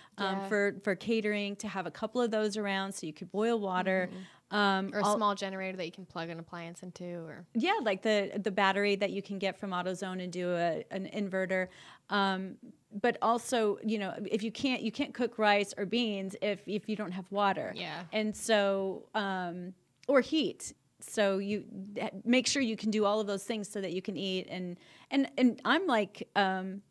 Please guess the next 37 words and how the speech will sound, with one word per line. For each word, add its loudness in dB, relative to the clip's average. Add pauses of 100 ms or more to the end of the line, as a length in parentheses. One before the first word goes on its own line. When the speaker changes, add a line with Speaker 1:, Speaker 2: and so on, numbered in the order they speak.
Speaker 1:
way 6
into -2
having -4
more -2 (280)
in -2
case -4
somebody -2
else 0
needs -8
it -10
too. -2
Speaker 2:
Mm-hmm. -6 (220)
Speaker 1:
So 0
Speaker 2:
Yeah, 10
Speaker 1:
anybody, 6
Speaker 2:
same. -18 (140)
Speaker 1:
anybody 4
that 0
has -4
means, -4
you -2
know, -4 (360)
if -6
you 2
have 0
ways 0 (120)
to, -2 (120)
to -4
protect -4 (100)
or 0
to -8
help -4
people, -8 (100)
Speaker 2:
Mm-hmm. -8 (160)
Speaker 1:
go 0
do -2
it. -4